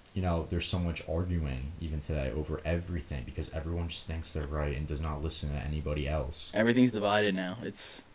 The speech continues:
Speaker 1: It's
Speaker 2: it's
Speaker 1: ridiculous.
Speaker 2: scary.
Speaker 1: And it's annoying. You see it on social media, especially with, like, posting stuff, that people are just trying to fit in with. Like, no. People know when you're faking something or not. It's so obvious.
Speaker 2: Yeah. <laughs>
Speaker 1: If you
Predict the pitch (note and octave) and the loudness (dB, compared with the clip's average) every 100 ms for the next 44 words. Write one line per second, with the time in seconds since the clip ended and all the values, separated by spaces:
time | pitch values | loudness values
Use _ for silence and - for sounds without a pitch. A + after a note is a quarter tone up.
0 | - E2+ - D#2+ F#2+ G#2 A2 A#2+ G2+ - | -8 -2 -2 2 2 6 8 8 6 -2
1 | - - - - - - - F#2+ G2+ G2+ | -8 -14 -20 -20 -20 -20 -2 4 6 6
2 | F#2+ G#2 E2+ E2+ - F2+ F#2 - F#2 - | 6 6 6 4 4 4 4 2 2 2
3 | F2 F#2 F#2+ E2+ - F#2 F2 F#2 F2 D#2+ | 2 4 4 4 2 2 2 2 0 0
4 | D#2+ D2+ - - E2+ - G2 - A2+ A2 | 0 0 -2 0 4 4 2 0 2 2
5 | A2+ - - - - - - - - - | 0 -6 -20 -20 -20 -20 -20 -20 -10 2
6 | F#2 - G2 G2 F#2 - F2+ - - G2 | 2 4 6 6 4 2 2 0 0 4
7 | G#2+ G2+ D#2+ C#2+ C2 - - - - - | 6 4 4 0 -2 -6 -14 -16 -18 -20
8 | - - - G#2+ A2+ - - F#2+ G#2+ F2 | -20 -18 4 8 8 4 0 4 6 6
9 | D2 - - - E3 B3 - A#2+ A#2 A2+ | 2 -4 -2 4 6 6 6 6 6 6
10 | C#2+ D2+ F2 F#2+ F#2 - F2+ E2+ D#2 C2 | 4 0 -2 0 0 2 0 2 -2 -2
11 | C2+ A#1 G1+ G1+ G1+ - - - - - | -6 -8 -8 -8 -10 -14 -18 -10 2 6
12 | A#2 G2 F2 F#2 D2 - - - G#2+ G#2 | 8 6 4 2 0 -6 -6 -4 -4 -6
13 | D#2+ - - - - D#3 A#2+ G2 F2+ F#2+ | -8 -10 -12 -8 0 6 6 4 2 6
14 | A2 C#3+ F3+ | 8 8 4